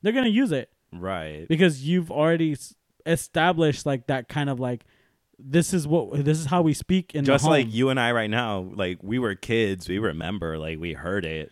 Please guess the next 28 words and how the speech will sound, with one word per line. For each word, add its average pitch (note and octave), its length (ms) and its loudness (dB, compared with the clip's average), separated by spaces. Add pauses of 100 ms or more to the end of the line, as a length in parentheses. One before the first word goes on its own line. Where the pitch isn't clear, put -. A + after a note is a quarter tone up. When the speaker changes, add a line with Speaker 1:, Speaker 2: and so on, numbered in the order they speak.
Speaker 2:
So G#2+ 200 -2
Speaker 1:
Right. F#3+ 380 4
Speaker 2:
you, C#3 200 -4 (320)
the C3 200 -2
old C#3 320 2
saying C3 340 -2
of, A2+ 100 -6
like, G2+ 240 -2
"Oh, F#3 160 -2
they're B3+ 140 -6
not, D4+ 400 -6
they C4 80 -6
don't G2 180 -6
know, F#2 300 -4
like, F2+ 280 -6
they're E3+ 100 6
Speaker 1:
They - 20 8
Speaker 2:
not G#3+ 80 8
Speaker 1:
don't E3+ 80 4
Speaker 2:
even C#3+ 120 2
Speaker 1:
know. D3 120 4
Speaker 2:
listening." A2+ 380 -2
Speaker 1:
They're D3+ 80 4
not E3+ 140 4
even E3+ 180 2
listening. F3 520 -2
We C#3+ 280 -2
are. G2+ 320 -4